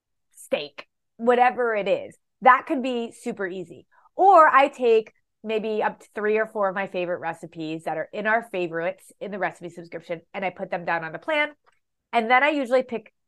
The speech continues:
two new recipes. So when I pick two new recipes, now you can do this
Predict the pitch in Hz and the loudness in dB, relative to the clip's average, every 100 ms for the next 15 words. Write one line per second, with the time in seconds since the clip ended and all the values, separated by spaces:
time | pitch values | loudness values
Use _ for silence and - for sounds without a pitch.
0 | _ - 302 285 285 294 294 _ 208 226 | _ -6 -2 0 0 -2 -6 _ -6 -4
1 | 233 226 - 180 185 180 180 165 - - | -2 -4 -6 -2 -2 -2 -10 -10 -14 -18
2 | _ _ _ 254 233 240 294 302 330 233 | _ _ _ 0 2 2 0 -4 -8 -10
3 | - 269 277 262 254 226 233 240 214 175 | -8 -4 -4 -4 -2 0 0 -2 -8 -8
4 | 165 165 165 170 208 254 226 240 226 226 | -8 -8 -8 -10 -10 -10 -8 -4 -2 -2